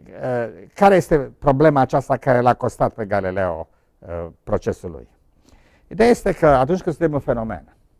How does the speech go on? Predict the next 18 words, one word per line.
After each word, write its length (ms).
cheia 480
înțelegerea 640
acestui 380
fenomen 840
nu 160
este 340
cauza 540
eficientă, 480
ci 180
cauza 340
finală. 600
Pentru 360
că 160
noi 280
putem 380
înțelege 360
cauza 380
finală, 800